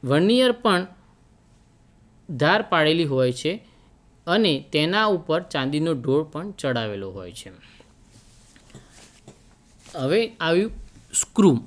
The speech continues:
ઉપલો સ્ક્રૂ અને નીચલો ક્લેમ્પ સ્ક્રૂ. હવે બે સ્ક્રૂ છે. ઉપરની પ્લેટ સાથે, ઉપરની પ્લેટને નીચેની પ્લેટ સાથે જડવા માટે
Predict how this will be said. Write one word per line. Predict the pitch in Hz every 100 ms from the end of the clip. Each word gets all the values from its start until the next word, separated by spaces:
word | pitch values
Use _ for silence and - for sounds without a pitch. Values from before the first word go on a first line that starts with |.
| - - - -
ઉપલો | 170 175 214 226
સ્ક્રૂ | - 214 254
અને | - 160
નીચલો | 190 165 151 131 120
ક્લેમ્પ | 104 95
સ્ક્રૂ. | - - 92 - - _ - _ 151
હવે | 185
બે | 180 226
સ્ક્રૂ | 226 214 214
છે. | 208 233 -
ઉપરની | 143 - 247 277
પ્લેટ | 233 233 240 -
સાથે, | 208 202 - 180 233 - - - - _ -
ઉપરની | 143 - - 247 254
પ્લેટને | 247 - 196 196 202 208
નીચેની | 170 156 214 233 240
પ્લેટ | 208 185
સાથે | - 180 175 175
જડવા | 131 135 143 202
માટે | 208 143 127 120 156